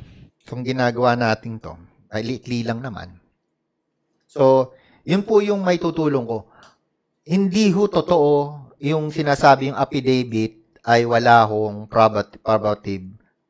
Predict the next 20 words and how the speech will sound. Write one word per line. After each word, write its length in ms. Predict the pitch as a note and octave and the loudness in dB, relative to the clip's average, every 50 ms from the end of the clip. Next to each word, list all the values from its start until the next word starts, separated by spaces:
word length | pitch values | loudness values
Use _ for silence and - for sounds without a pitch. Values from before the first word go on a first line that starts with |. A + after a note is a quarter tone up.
| _ _ - | _ _ -6
value. 400 | - G#2+ F#2+ F2+ E2+ E2 F2 F2+ | -2 0 0 0 -2 -6 -12 -8
Meron 320 | F#2+ B2+ F3+ A#3 C4 - | -2 2 2 2 2 2
pong 160 | B3 A3+ G#3+ E3 | -4 -2 2 6
value 320 | C#3 B2+ B2+ A#2 A2 A2 | 6 6 6 6 2 -2
yan. 240 | G2+ F#2+ F#2 F2+ E2+ F2+ F2 F#2 - _ _ _ _ _ _ _ _ _ | -2 -2 -4 -4 -8 -14 -20 -20 -20 _ _ _ _ _ _ _ _ _
Okay? 560 | - F#2 F2+ - A2 B2 D#3 G3 F#3+ - - - _ _ _ _ _ - _ | -12 -12 -8 -2 2 4 4 4 2 -2 -8 -20 _ _ _ _ _ -14 _
Basta 320 | - C3 - - D3 C#3 | -2 -2 2 4 4 2
inotarize 720 | C#3+ D3+ D#3+ E3 D#3+ D#3 - D3 C#3 B2+ A2+ A2 - - A#2 | 2 2 2 2 2 4 6 4 4 4 2 0 -4 -10 -10
nyo. 240 | A#2 A2 G2+ F#2 F2+ _ _ _ _ _ _ _ _ _ _ _ _ _ _ _ _ _ _ _ _ _ _ _ _ _ _ _ | -10 -10 -12 -12 -18 _ _ _ _ _ _ _ _ _ _ _ _ _ _ _ _ _ _ _ _ _ _ _ _ _ _ _
Okay? 400 | - A2+ C#3 D#3+ F3+ - - _ _ _ _ _ _ _ _ _ _ _ _ _ _ | 0 2 2 2 2 -2 -8 _ _ _ _ _ _ _ _ _ _ _ _ _ _
The 160 | - D3+ E3+ | 4 4 4
defense 720 | F#3 A3 A3+ A3 C#4+ C#4+ D4 D4+ D4+ D4 C#4 - - - - - | 4 4 0 2 4 2 2 2 -2 -6 -10 -10 -12 -12 -10 -2
of... 400 | - A#3+ A3+ A3 A3 A3+ A3 - - E3 F#3 - - _ _ _ _ - | 2 6 6 6 6 4 2 -4 -16 -16 -16 -16 -18 _ _ _ _ -8
Ayan, 400 | A#2+ A2 A2 A2+ A2+ G#2+ G#2+ - | -4 -2 2 2 2 2 0 -2
ito 240 | - D#3 - A3+ | -4 -2 2 4
ho, 400 | G3+ F#3 F#3+ F#3 D#3 - - _ _ - | 6 6 6 6 4 2 -4 _ _ 2
ah, 240 | B2 B2 B2 A#2 - | 4 4 4 2 0
itutuloy 560 | C#3 C3 - G3 F#3+ F#3+ G3+ G3+ F#3+ F3+ F#3 | -4 -4 -2 0 0 0 0 0 0 0 -2
ko 240 | F#3+ F#3 E3+ D3+ | -2 -4 -4 -4
ho 20 | F3+ | -2